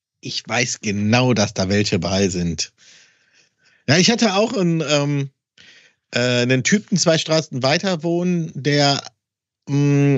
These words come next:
auch, äh, in so einer Cracker-Gruppe <laughs> war und die auch so anfangs so, ich weiß, ich weiß, also ich hab's lang nicht mehr gehört. Ich würde erkennen, wenn ich das Intro von denen sehen würde.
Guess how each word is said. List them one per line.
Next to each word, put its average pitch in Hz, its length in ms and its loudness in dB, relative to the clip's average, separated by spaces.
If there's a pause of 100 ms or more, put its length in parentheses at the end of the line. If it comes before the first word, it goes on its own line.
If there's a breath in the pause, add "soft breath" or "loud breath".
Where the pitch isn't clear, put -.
auch, 139 400 0
äh, 123 400 0
in 123 180 -6
so 113 140 -4
einer 110 420 2 (540 soft breath)
Cracker-Gruppe 160 1600 -2 (240)
<laughs> 165 440 -2
war 170 380 2 (480 soft breath)
und 120 160 -10
die 131 100 -4
auch 143 160 -4
so 151 140 -4
anfangs 147 400 -4
so, 131 80 0
ich 123 160 -4
weiß, 165 260 0
ich - 160 -14 (540 soft breath)
weiß, 160 260 0
also 151 280 2
ich - 180 0
hab's 180 220 2
lang 190 200 4
nicht 247 180 -2
mehr 202 100 4
gehört. 185 300 4
Ich 139 120 0
würde 185 220 2
erkennen, 190 540 0
wenn 170 140 2
ich 165 140 0
das 151 260 -2
Intro 170 320 2
von 117 160 2
denen 110 200 2
sehen 110 280 2
würde. 120 340 2